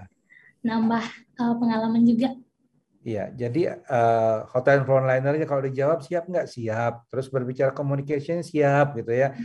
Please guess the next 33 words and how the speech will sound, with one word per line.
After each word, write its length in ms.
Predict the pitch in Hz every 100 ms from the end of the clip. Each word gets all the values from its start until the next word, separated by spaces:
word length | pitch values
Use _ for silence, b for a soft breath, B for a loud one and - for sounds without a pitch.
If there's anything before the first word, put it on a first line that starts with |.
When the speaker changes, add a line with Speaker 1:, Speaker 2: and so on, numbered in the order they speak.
| B B
Speaker 2:
Terus 160 | 143 123
bicara 480 | 131 135 135 139 131
digital 320 | 131 139 143
marketing 400 | 139 143 170 135
siap, 240 | 151 120
karena 240 | - 143 147
semuanya 320 | 151 165 185
all 240 | 165 143
in 80 | 139
one 240 | 135 160
didapetin 400 | 135 113 - 143 113
ya 160 | 104 101
di 160 | 104
Speaker 1:
Iya, 400 | - 254 269 254
Speaker 2:
kampus, 160 | 233 233
Speaker 1:
benar 120 | 240 233
banget, 280 | 240 233 233
Coach. 60 | 113
Speaker 2:
belajar 520 | 113 110 110 110 127 120
gitu. 180 | 107 131 143 B B B
Dan 160 | - 143
saya 160 | 170 165
bangga 320 | 120 117 98
sih, 160 | 101
saya 240 | - 117 107
bangga 240 | 110 107
banget 320 | 101 107 117 - -
punya, 480 | 104 98 95 95 - _
eh, 260 | 113 95 95 98
mahasiswa 880 | 104 98 98 101 - 120 117 113 117 b b b _ -
yang 480 | 110 107 107 107 135 113
benar-benar 720 | 107 107 104 110 113 107 - _ _ _
bukan 480 | 120 113 - -